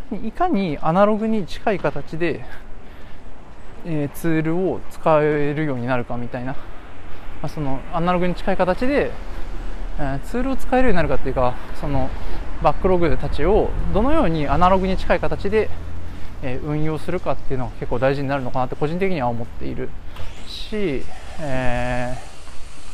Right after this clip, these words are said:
ー、まあ、アナログに近いっていうのは、まあ、別になんかアナログでやることが目的じゃないんですけど、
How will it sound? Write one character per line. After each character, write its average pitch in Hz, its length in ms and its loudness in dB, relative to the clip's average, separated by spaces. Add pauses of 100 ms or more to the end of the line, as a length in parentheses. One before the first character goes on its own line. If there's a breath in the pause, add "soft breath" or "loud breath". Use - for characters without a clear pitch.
(1160)
ー、 - 40 -2
ま 135 60 0
あ、 127 40 2
ア 151 60 2
ナ 262 120 4
ロ 359 120 0
グ 359 80 2
に 349 100 2
近 - 240 -2
い 370 60 0
っ - 20 -6
て 156 140 -2
い 151 440 -2
う 143 40 0
の 127 80 2
は、 123 80 4
ま 131 240 0
あ、 - 20 6
別 - 140 4
に 190 60 0
な 180 80 2
ん 143 40 -2
か 139 80 4
ア 147 40 6
ナ 180 100 8
ロ 226 80 6
グ 262 80 4
で 254 60 4
や 262 40 4
る 277 80 2
こ 269 60 2
と 233 80 4
が 165 40 4
目 131 140 2
的 151 160 -4
じ 135 80 2
ゃ 135 60 0
な 139 80 -2
い - 20 -4
ん 123 60 -2
で 113 80 0
す - 100 -6
け 135 80 0
ど、 123 160 -6